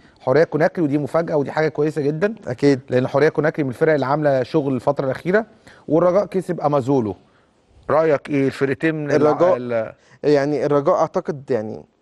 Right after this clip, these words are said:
Speaker 2: الرجاء ل-، هو الكلام كله على تغيير المدرب
Speaker 1: مم.
Speaker 2: في الرجاء،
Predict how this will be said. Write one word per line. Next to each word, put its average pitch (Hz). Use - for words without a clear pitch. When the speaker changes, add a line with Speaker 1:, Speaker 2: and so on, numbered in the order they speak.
Speaker 2:
الرجاء 143
ل-، 180
هو 143
الكلام 151
كله 185
على 156
تغيير 139
المدرب 120
Speaker 1:
مم. 113
Speaker 2:
في -
الرجاء، 127